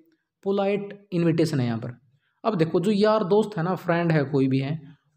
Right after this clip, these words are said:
उनसे तो हम will ही यूज़ करते हैं। "Will you open the door?" कोई फ्रेंड आपके घर आया है, क्या दरवाज़ा खोलोगे? हमें, हम उनसे इतना ज़्यादा पोलाइटली बात नहीं करते, लेकिन मान लो आप किसी बस स्टॉप पे हो, बस में हो,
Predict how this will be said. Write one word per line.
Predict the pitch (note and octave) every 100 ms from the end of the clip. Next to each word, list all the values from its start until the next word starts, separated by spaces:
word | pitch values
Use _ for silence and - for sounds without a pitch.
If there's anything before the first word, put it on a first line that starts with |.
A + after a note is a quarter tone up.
| -
उनसे | A3 A#3 C4
तो | C4
हम | B3 A3
will | F3 A#3 A#3+
ही | A#3+
यूज़ | G#3+
करते | D#3+ C3 C#3+
हैं। | D3
"Will | F3
you | G3+
open | G3 G3 F#3
the | F3
door?" | F3 E3+
कोई | F3+
फ्रेंड | E3+ E3 E3
आपके | E3 E3+ D3+
घर | D3
आया | C3
है, | B2+
क्या | D#3+
दरवाज़ा | E3 F3 F3+ F3+
खोलोगे? | F#3 A3 G3+ C3+ - - - _ _ _ _ _ _
हमें, | A3 C4 C4+ C4+ - -
हम | A3 A#3+
उनसे | B3+ B3+
इतना | B3+ B3+ B3
ज़्यादा | A#3 B3 A#3+
पोलाइटली | A#3+ - - A#3 A#3 A#3 A#3+
बात | G#3+ A3
नहीं | F#3
करते, | C3+ A#2+ D3
लेकिन | F3+ A3
मान | G3+ G3 G#3
लो | G#3 F#3+
आप | F#3 F3+ F3
किसी | F#3+ - F#3+
बस | D#3+ F3
स्टॉप | - E3+ E3+
पे | F3+
हो, | D#3+ E3
बस | D3+ D#3+ F3+
में | F3
हो, | C#3 C3 C3